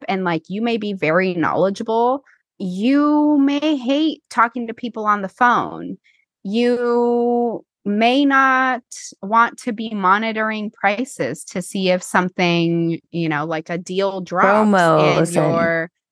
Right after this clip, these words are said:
Speaker 1: Yeah, you may not even know how to do that. And let me tell you, if you're waiting until a deal drops and then you decide, like, "Oh, I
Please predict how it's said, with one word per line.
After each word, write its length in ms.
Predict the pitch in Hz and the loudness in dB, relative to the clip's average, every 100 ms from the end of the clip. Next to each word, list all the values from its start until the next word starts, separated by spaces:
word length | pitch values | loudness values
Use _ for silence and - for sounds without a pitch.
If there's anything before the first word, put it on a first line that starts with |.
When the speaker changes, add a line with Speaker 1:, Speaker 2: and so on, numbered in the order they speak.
| _ _ _ - | _ _ _ -12
Speaker 1:
Yeah, 540 | 208 359 415 208 170 | -4 -2 0 2 0
you 160 | 208 247 | 0 0
may 180 | 285 320 | 2 2
not 200 | 339 330 | 0 0
even 340 | 311 320 214 | -2 -2 -4
know 320 | 175 202 247 220 | -2 -2 -4 -8
how 200 | 196 175 | -4 -2
to 120 | 170 | -2
do 200 | 165 160 | -2 -2
that. 320 | 147 151 151 - | -2 -4 -6 -6
And 440 | 190 185 185 180 - - | -6 -4 -4 -4 -6 -4
let 160 | 214 | -2
me 120 | 262 285 | 0 0
tell 260 | 320 302 | 0 0
you, 280 | 240 196 180 | 0 -4 -6
if 180 | - 226 | -6 -8
you're 220 | 214 233 | -2 0
waiting 720 | 254 269 285 226 190 185 190 240 _ _ _ - | 2 0 0 0 -2 -2 -6 -10 _ _ _ -4
until 500 | 208 208 - 202 196 | -2 -2 0 0 2
a 140 | 185 180 | 0 0
deal 380 | 170 196 233 233 | -2 -2 -2 -2
drops 1080 | 226 226 269 233 180 180 - - - - - _ _ _ - | 0 0 2 4 6 4 0 -18 -18 -18 -20 _ _ _ -8
and 180 | 208 202 | -6 -2
then 600 | 190 185 180 180 180 180 156 | 0 0 0 -2 -4 -6 -8
you 180 | 190 185 | -8 -6
decide, 440 | 196 - 202 202 | -6 2 2 2
like, 220 | 196 196 - | 0 -2 -2
"Oh, 180 | 339 330 | 2 2
I 180 | 311 | 2